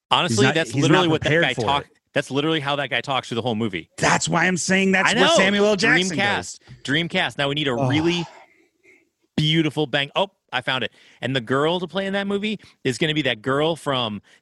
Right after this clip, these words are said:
Speaker 1: Dave and Something Need Wedding Dates, Aubrey Plaza.
Speaker 2: Oh, Aubrey Plaza.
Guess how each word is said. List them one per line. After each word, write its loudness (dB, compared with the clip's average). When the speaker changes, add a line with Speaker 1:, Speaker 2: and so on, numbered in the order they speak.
Speaker 1:
Dave 0
and -6
Something -4
Need -4
Wedding -2
Dates, -6
Aubrey 2
Plaza. -4
Speaker 2:
Oh, 2
Aubrey -2
Plaza. -6